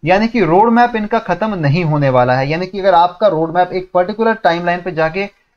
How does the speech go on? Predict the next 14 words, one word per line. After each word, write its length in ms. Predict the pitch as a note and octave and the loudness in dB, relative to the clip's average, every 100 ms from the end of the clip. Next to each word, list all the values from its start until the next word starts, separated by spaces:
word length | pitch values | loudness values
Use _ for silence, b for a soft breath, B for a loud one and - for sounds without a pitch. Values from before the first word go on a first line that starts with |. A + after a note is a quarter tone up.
| - | -2
end 160 | A#3+ A3 | 0 2
होता 320 | E3+ E3 E3 | 0 2 2
है, 140 | G3 | 2
तो 100 | G#3 | -2
वहां 300 | F3+ D#3 G#3 | -4 -2 -2
पे 120 | A3 | -2
ये 100 | A3+ | -4
कुछ 260 | A3+ A3+ F3+ - | -2 -6 -8 -4
और 180 | G3+ A#3 | 0 0
उसमें 360 | A3 - G#3+ - | -2 -10 -10 -6
addition 440 | E3+ D#3+ G#3+ A#3+ - | -4 -4 -4 -8 -2
कर 160 | A3 F#3+ | 0 0
देते 240 | D#3+ A#2 | -2 -2
हैं। 260 | C3 C3+ | -4 -6